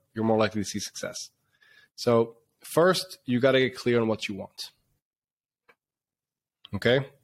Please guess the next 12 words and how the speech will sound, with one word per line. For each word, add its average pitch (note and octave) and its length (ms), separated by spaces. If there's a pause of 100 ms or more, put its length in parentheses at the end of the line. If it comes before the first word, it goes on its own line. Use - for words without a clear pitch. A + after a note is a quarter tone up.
(260)
Both C3 320
on B2 120
a A#2 40
high A#2 220
level B2 320
of, G#2+ 80
like, G#2+ 280
what A#2 300
your A2+ 120
end A2 180
goal A#2 220
is, F3+ 260